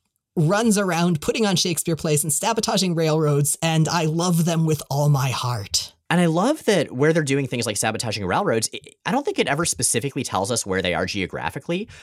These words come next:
Speaker 2: but it really seems to be flyover country, like, you know, just away from the hustle and bustle of Apocalypse's obscene monument.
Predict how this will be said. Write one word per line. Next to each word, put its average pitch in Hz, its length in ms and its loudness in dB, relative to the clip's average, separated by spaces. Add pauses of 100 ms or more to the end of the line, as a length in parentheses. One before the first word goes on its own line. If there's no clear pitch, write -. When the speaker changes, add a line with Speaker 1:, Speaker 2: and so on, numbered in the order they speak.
Speaker 2:
but 160 100 4
it 160 60 0
really 214 240 0
seems 226 240 -2
to 185 100 -4
be 147 400 -2
flyover 92 480 -4
country, 80 360 -8
like, 95 280 -2
you 127 140 -4
know, 98 180 -2
just - 260 -6
away 101 340 0
from 104 300 -4
the 98 200 -4
hustle 113 380 -2
and 98 120 0
bustle 95 480 -2
of 92 360 -2
Apocalypse's 98 760 -4
obscene 95 380 -2
monument. 98 520 -6